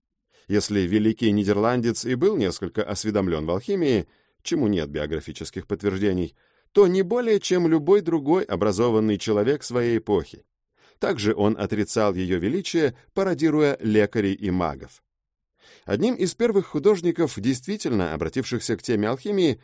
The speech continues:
был младший современник Босха Лукас Кранах-старший, тысяча четыреста семьдесят второй, тысяча пятьсот пятьдесят третий. Немецко-американский исследователь Хельмут Никель предположил, что в сюжете знаменитой картины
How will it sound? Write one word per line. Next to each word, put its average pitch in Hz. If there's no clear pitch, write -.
был 143
младший 135
современник 120
Босха 180
Лукас 160
Кранах-старший, 123
тысяча 92
четыреста 82
семьдесят 92
второй, 202
тысяча 110
пятьсот 87
пятьдесят 85
третий. -
Немецко-американский 180
исследователь 147
Хельмут 123
Никель 180
предположил, 139
что -
в -
сюжете 113
знаменитой 113
картины 113